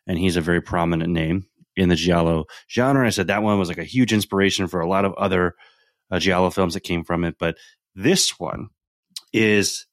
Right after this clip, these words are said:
a prominent Giallo film, one, because it is generally, uh, attributed as being, like, the first one, like, the first film that really is considered a Giallo horror film. And Mario Bava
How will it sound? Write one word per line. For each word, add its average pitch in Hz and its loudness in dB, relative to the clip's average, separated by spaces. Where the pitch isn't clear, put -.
a 87 0
prominent 95 0
Giallo 87 0
film, 98 2
one, 113 4
because 117 2
it 113 2
is 139 2
generally, 101 2
uh, 90 0
attributed 101 2
as 90 0
being, 92 2
like, 87 0
the 87 -4
first - -2
one, 85 -6
like, 95 -8
the 95 0
first - -2
film 107 2
that 92 2
really 92 2
is 95 -4
considered 90 2
a 87 2
Giallo 85 0
horror 139 2
film. 58 -8
And 139 0
Mario 139 2
Bava 143 0